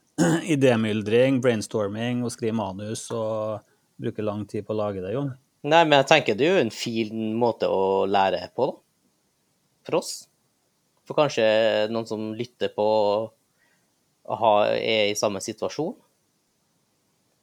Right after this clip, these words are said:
Speaker 1: Mm.
Speaker 2: For at vi, vi er jo ikke eksperter her, vi bare for,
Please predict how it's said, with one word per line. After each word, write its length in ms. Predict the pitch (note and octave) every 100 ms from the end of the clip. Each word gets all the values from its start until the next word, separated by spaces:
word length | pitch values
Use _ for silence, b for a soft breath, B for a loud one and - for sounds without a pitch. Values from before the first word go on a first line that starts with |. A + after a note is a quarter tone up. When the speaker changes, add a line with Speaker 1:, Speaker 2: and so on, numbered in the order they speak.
| -
Speaker 1:
Mm. 200 | A2+ F#2+
Speaker 2:
For 140 | G2 C#3+
at 80 | C3
vi, 100 | C3 B2+
vi 160 | G#2+ A2+
er 80 | F2
jo 60 |
ikke 140 | C#3 -
eksperter 720 | G2 - - - - _ F2+
her, 220 | C3 G#3+ C#3
vi 140 | A#2
bare 240 | C#3+ F#3 F#2+
for, 220 | - G#2+